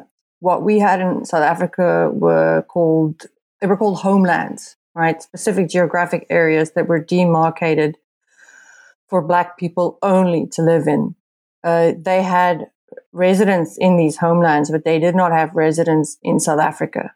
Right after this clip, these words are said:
The minute they moved beyond the borders of these so-called homelands, really these were just small enclaves within South Africa,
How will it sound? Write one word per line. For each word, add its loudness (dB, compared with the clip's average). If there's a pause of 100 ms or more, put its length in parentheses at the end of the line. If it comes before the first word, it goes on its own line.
The -4
minute 2
they 2
moved 0 (460)
beyond 2
the 0
borders 0
of -2
these -2
so-called -2 (100)
homelands, 2
really 0
these 0
were 0
just -4
small 2
enclaves -2
within 0
South -4
Africa, -4